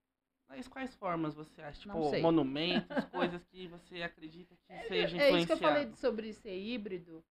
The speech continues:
Speaker 2: quando eu falei assim, "Ah, a gente, eu acho que a gente é híbrido de animal." Eu acho que a gente é pura experiência. E a gente é uma mistura aí que deu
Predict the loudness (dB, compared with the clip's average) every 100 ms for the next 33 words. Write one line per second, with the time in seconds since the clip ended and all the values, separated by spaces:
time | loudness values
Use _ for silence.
0 | _ _ _ _ -20 -20 _ -16 -14 -14
1 | -18 -20 -18 -20 _ _ -18 -18 -18 _
2 | -20 -20 -20 -18 -18 -20 -20 -20 -16 -16
3 | -14 -14 -12 -12 _ _ _ -4 -2 -2
4 | -10 -12 -14 -18 -16 -16 -16 -20 -8 -6
5 | -6 -10 -16 -20 _ _ _ _ _ -18
6 | -16 -14 -10 -8 -8 -8 -12 -8 -6 -8
7 | -10 -8